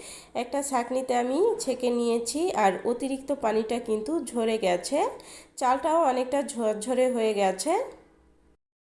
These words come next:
এখন এই চালগুলোকে আমি ব্লেন্ডারে ব্লেন্ড করে নিব। সম্পূর্ণ চাল একত্রে দিয়ে ব্লেন্ড না করে আমি অর্ধেক দিয়ে ব্লেন্ড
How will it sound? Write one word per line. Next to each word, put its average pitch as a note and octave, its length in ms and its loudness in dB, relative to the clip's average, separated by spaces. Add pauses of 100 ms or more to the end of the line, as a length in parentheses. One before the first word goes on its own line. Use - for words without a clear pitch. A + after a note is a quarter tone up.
(540)
এখন D#4 380 0
এই E4 180 0
চালগুলোকে B3 680 2 (180)
আমি D4 400 2
ব্লেন্ডারে A#3+ 760 2
ব্লেন্ড G#3+ 380 0
করে A#3 260 2
নিব। G#3 300 0 (560)
সম্পূর্ণ D#4 640 0
চাল D#4 340 4
একত্রে C4 500 2
দিয়ে B3+ 240 2
ব্লেন্ড A3+ 420 0
না A3 220 2
করে A3+ 320 2 (100)
আমি A#3 340 0
অর্ধেক A3 600 0
দিয়ে C4 240 2
ব্লেন্ড G#3+ 380 -2